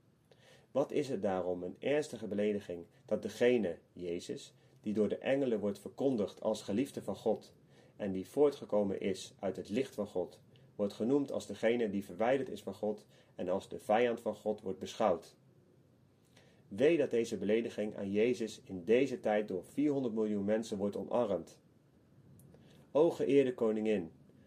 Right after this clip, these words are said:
doet u deze gunst aan Jezus, de Messias, en God zal u nog meer zegenen. Ik bid dat God de Almachtige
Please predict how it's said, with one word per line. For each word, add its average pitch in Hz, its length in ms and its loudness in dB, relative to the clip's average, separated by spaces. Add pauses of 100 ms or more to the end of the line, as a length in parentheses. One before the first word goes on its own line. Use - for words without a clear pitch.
(320)
doet 139 300 0
u 127 120 0
deze 113 300 4
gunst 117 300 -2
aan 101 140 -4
Jezus, 104 580 0
de 101 120 -2
Messias, 101 720 -2 (240)
en 101 140 -10
God 165 280 0
zal 107 240 0
u 110 80 -4
nog 127 240 0
meer 120 220 4
zegenen. 92 480 -2 (2000)
Ik 135 220 0
bid 151 180 4
dat 113 160 0
God 160 240 2
de - 60 -6
Almachtige 113 640 0